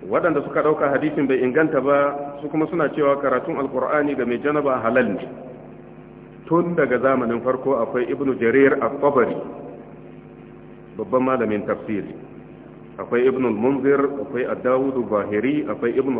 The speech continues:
Hazmi al-Andalusi. Kai, hatta al-Imam al-Bukhari, al-Imam al-Bukhari, babban malamin hadisi, fahimtarsa ita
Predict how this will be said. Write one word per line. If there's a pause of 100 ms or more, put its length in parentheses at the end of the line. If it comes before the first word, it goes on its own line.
(100)
Hazmi (240)
al-Andalusi. (1900)
Kai, (100)
hatta
al-Imam
al-Bukhari, (1700)
al-Imam (180)
al-Bukhari,
babban
malamin
hadisi, (1200)
fahimtarsa
ita